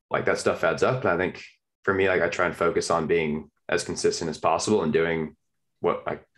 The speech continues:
coach tells me to do every day. And then if I have a bad race, it's because I did something wrong, not because I didn't do my training. Like, I think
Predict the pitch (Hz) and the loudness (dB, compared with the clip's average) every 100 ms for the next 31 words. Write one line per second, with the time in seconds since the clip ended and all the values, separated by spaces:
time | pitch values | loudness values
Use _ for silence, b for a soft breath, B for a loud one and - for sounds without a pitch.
0 | _ - 76 - 87 76 80 80 76 82 | _ -2 -2 -2 -2 0 0 0 0 0
1 | 85 - - 82 80 78 82 - - _ | -2 -8 -8 -4 -2 0 0 -2 -10 _
2 | 87 85 85 82 78 - _ _ - 92 | -6 -2 0 -2 -6 -12 _ _ -2 0
3 | 85 85 78 80 78 78 85 - - 71 | 0 0 2 2 2 2 2 -2 -4 -6
4 | - 73 85 80 76 71 - - _ _ | -4 -6 0 0 0 -6 -10 -14 _ _
5 | _ _ _ _ - - - 98 90 101 | _ _ _ _ -2 0 0 -2 0 0
6 | 92 92 95 85 - 73 82 76 73 - | 2 2 0 -2 -4 -4 0 0 -2 -2
7 | 78 82 76 85 78 - 87 85 92 95 | 0 0 0 0 -2 -2 -4 -2 -2 -4
8 | - 92 90 90 80 | -4 0 0 0 -4